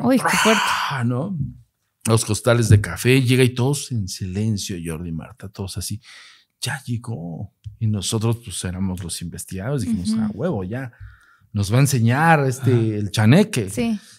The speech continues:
Speaker 2: Llega, no nos pela, se mete a su casa y cierra la puerta.
Speaker 3: ¿Y no le dijeron,
Speaker 1: ¿Y
Speaker 3: "Hola"?
Speaker 1: le dijeron?
Speaker 2: Y nosotros, "Señor cafetero", pum. Y, y sale por de esas puertas que se abren así, ¿no? De dos.
Speaker 1: Ajá.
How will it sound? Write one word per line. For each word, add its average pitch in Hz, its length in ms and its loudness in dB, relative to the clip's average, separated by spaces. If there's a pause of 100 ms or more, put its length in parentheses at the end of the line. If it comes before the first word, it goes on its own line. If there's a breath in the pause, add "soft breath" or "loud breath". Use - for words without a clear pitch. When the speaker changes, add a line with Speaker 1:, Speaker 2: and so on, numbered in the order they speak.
(140)
Speaker 2:
Llega, 160 340 6
no 151 180 10
nos 131 220 8
pela, 135 320 4
se 120 160 0
mete 127 300 2
a 127 40 6
su 113 220 0
casa 139 260 2
y 127 40 0
cierra 113 380 -2
la - 120 -16
puerta. - 420 -10
Speaker 3:
¿Y - 20 -2
no 180 120 2
le 196 60 2
dijeron, 185 200 2
Speaker 1:
¿Y 196 140 4
Speaker 3:
"Hola"? 311 180 6
Speaker 1:
le 330 60 6
dijeron? 381 360 6 (120)
Speaker 2:
Y 233 80 4
nosotros, 180 420 6
"Señor 240 240 2
cafetero", 247 460 -2 (560)
pum. 139 400 0 (600)
Y, - 360 -6 (180)
y 113 400 4
sale 117 380 4
por 113 280 0
de 113 120 4
esas 117 260 0
puertas 113 400 -8
que 110 140 -8
se - 100 -12
abren 98 260 -8
así, 95 300 -14
¿no? 92 160 -14
De 104 140 -12
dos. 92 260 -18 (200 soft breath)
Speaker 1:
Ajá. 208 360 -6